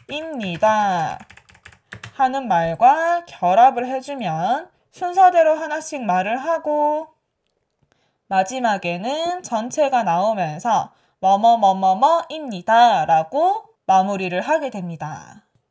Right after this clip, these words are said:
이 두 개를 연결해주기만 하면은 오늘의 코드는 전체 완성이에요. 완성을 하고 난 다음에는 얘네들은 다 안 보이는 게 좋겠죠. 그래서 체크를 다 꺼주겠습니다.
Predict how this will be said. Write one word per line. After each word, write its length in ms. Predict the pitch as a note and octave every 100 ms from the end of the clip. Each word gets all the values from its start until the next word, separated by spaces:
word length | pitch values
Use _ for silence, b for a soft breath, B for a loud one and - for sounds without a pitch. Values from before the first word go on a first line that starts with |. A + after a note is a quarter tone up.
| _ C4
이 140 | D4
두 140 | C4+ A#3
개를 360 | A#3 D4+ D#4+ A3
연결해주기만 920 | G#3 B3 F4+ G4 E4 D4+ C#4+ C4 B3+
하면은 540 | D4 C#4 G#3 A3 F#4 -
오늘의 440 | A3+ C4 D#4 C#4 -
코드는 680 | C#4+ B3+ F#3+ F#3 A#3 E4
전체 380 | E4 F#3+ A3 B3+
완성이에요. 1120 | E3 D#3 E3 C4+ C#4 A#3+ F3 D#3+ D#3 G#3 C4+ b b b _ _
완성을 580 | F#3+ G3 A#3+ F#4 F#4 F4+
하고 180 | F4 D#4
난 200 | C4 A#3
다음에는 960 | A#3 C4+ D#4+ G3 G#3 C4+ C4 G3+ C#3+ b b -
얘네들은 640 | G3+ C4 F4+ C#4 D#4 B3+ A3
다 360 | G#3+ A3 -
안 160 | F3+ G3
보이는 340 | B3 C#4+ G4
게 100 | E4+
좋겠죠. 840 | - - C#4 - E3+ F3 A#3+ D4+ D4
그래서 680 | F3+ E3+ G3+ C4 G#3+ D#3+ - _
체크를 800 | - F4 F4 C#4+ A#3 C4 E4 E4+
다 140 | F3 E3
꺼주겠습니다. 1080 | B3+ C#4+ D#4 D#4 D#4 D4 F#3 G#3 G3 -